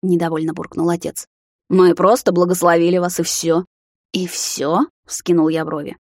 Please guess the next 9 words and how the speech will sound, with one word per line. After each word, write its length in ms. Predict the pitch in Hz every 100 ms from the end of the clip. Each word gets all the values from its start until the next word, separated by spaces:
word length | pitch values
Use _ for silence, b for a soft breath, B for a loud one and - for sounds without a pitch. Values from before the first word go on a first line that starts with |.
| _ _ _ _ _
«Ну 320 | 196 196 196
или 180 | 202 196
не 120 | 185
совсем 420 | 175 180 - 226
всё, 240 | 226 - 180
неужели 380 | 175 220 302 349
это 140 | 302
так 180 | 294 285
важно?» 640 | 196 180 170 - - 139